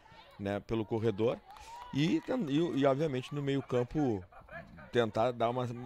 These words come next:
uma, uma segurada. O que eu acho que tá, tá complicado,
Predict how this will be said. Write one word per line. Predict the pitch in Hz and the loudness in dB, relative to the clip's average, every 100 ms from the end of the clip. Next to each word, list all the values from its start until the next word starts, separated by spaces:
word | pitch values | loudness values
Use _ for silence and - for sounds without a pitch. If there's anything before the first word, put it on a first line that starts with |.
| - | -8
uma, | 123 123 110 | -6 -4 -6
uma | 80 117 | -4 -4
segurada. | 107 - 131 123 104 98 | -4 -6 0 4 4 2
O | 135 | -4
que | - | 0
eu | 151 | 2
acho | 151 - 196 | 2 0 -4
que | 185 180 | -4 -2
tá, | 185 190 196 190 | 0 2 0 -2
tá | 156 160 | -2 -6
complicado, | 190 208 180 175 151 | -4 -6 0 0 -2